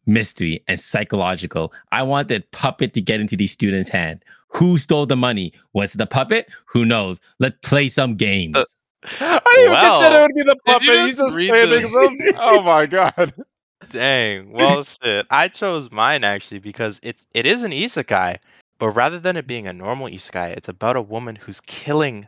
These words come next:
Speaker 2: the isekais out of their
Speaker 1: Uh,
Speaker 2: world. Like,
Speaker 1: that
Speaker 2: I found
Speaker 1: concept
Speaker 2: that, that's incredible. I haven't seen anything like that.
Speaker 1: Yeah, the
Speaker 2: New to
Speaker 1: concept
Speaker 2: me,
Speaker 1: sounds
Speaker 2: and I'm
Speaker 1: amazing,
Speaker 2: sure it's
Speaker 1: honestly.
Speaker 2: new to you guys, so this should be an interesting one.
Speaker 1: She might capture my heart, honestly.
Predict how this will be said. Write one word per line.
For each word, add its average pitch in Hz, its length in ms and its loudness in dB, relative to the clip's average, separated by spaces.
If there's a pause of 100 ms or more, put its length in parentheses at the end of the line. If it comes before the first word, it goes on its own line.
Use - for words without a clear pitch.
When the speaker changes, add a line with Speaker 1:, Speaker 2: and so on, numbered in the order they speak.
(120)
Speaker 2:
the 113 300 -12
isekais 82 640 -8 (360)
out 101 160 0
of 92 140 -8
their 98 100 -2
Speaker 1:
Uh, 139 160 0
Speaker 2:
world. 92 240 -12 (320)
Like, 202 160 0
Speaker 1:
that 147 180 4
Speaker 2:
I 165 60 4
found 247 140 6
Speaker 1:
concept 120 240 2
Speaker 2:
that, 156 300 4 (1040)
that's 254 220 0
incredible. 254 500 2 (480)
I 170 120 0
haven't 214 200 -2
seen 226 180 -12
anything 175 280 -12
like 220 240 -6
that. - 180 -14 (840)
Speaker 1:
Yeah, 87 220 -4
the 101 80 -4
Speaker 2:
New 160 80 -6
to - 40 -2
Speaker 1:
concept 156 300 -2
Speaker 2:
me, 208 60 -2
Speaker 1:
sounds 143 200 0
Speaker 2:
and 170 80 0
I'm 156 80 0
Speaker 1:
amazing, 107 140 -2
Speaker 2:
sure 190 120 2
it's - 80 2
Speaker 1:
honestly. 127 280 -4
Speaker 2:
new 196 80 0
to 185 60 -2
you 202 200 -4
guys, 104 560 -2 (120)
so 107 400 -2
this 117 180 -2
should 165 160 -6
be 147 120 -4
an 120 60 -4
interesting 117 460 -10
one. 92 200 -14 (140)
Speaker 1:
She - 220 -4
might 139 200 -2
capture 123 300 -4
my 107 140 0
heart, 92 300 -4 (120)
honestly. 101 460 -2